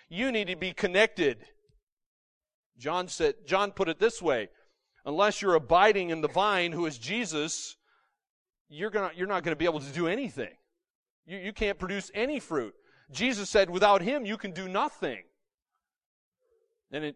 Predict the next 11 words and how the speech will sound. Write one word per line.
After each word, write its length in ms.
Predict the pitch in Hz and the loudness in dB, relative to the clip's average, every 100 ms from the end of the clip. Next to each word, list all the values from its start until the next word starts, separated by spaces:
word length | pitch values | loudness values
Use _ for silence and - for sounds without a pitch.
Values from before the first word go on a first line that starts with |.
| - | -14
in 120 | 135 | -12
fact, 320 | 175 202 - | -4 -4 -4
in 120 | 139 | -12
John 260 | 123 160 151 | -8 -8 -6
chapter 280 | - 143 135 | -6 -8 -6
nine, 220 | 156 160 | -8 -8
verse 220 | 135 127 | -10 -10
five, 340 | - 208 214 127 | -6 -4 -4 -6
Jesus 360 | 170 143 135 | -12 -12 -10
said 280 | - 131 131 | -4 -6 -2
this, 460 | 214 117 - - | -4 -4 -8 -14